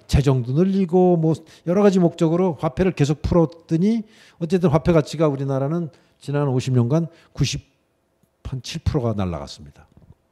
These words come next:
근데 앞으로는 우리가 파라다임 시프트 해갖고, 야, 강세 통화 한번 해보자. 어? 우리도. 이거 싫어하는 사람들 많은데, 재-, 재경부 관료들.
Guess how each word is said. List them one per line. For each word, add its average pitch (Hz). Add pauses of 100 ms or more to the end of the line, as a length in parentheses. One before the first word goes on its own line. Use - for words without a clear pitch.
(960)
근데 131
앞으로는 165
우리가 120 (440)
파라다임 202
시프트 -
해갖고, 143
야, 120
강세 165
통화 196
한번 139
해보자. 92
어? 143 (600)
우리도. 92 (1200)
이거 -
싫어하는 156
사람들 123
많은데, 104
재-, 113
재경부 107
관료들. 90